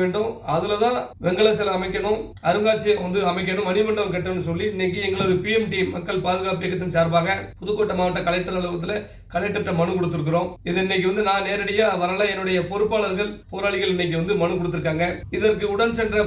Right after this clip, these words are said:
போராளிகள், நூற்றுக்கும் மேற்பட்ட இளைஞர்கள் சென்றிருக்காங்க. எங்களது பி எம் டி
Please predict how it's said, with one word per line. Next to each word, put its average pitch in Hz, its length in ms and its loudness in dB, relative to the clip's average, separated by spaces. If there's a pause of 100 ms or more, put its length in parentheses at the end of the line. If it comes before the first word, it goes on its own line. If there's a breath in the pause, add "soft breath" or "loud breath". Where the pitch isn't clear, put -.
போராளிகள், 208 460 2 (180)
நூற்றுக்கும் 214 400 -4
மேற்பட்ட 196 380 -4
இளைஞர்கள் 185 480 -2
சென்றிருக்காங்க. 175 480 0 (640)
எங்களது 165 300 0 (440)
பி 185 140 0
எம் 170 160 0
டி 160 60 0